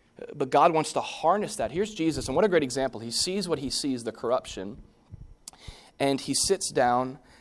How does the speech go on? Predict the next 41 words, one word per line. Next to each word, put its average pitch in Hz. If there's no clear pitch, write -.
and 143
he 147
begins 143
to 151
make 131
a 123
whip, 110
which 160
I 175
don't 233
know 190
about 156
you. 143
I 208
found 160
this 160
to 143
be 131
a 120
ve-, 117
I 139
don't 170
make 131
whips 139
for 123
a -
living, 147
but 139
I 151
found, 175
or 135
for 135
fun 143
<laughs> 143
either, 170
or 151
ever, 151
but 160
I 226
found, 214
like, 185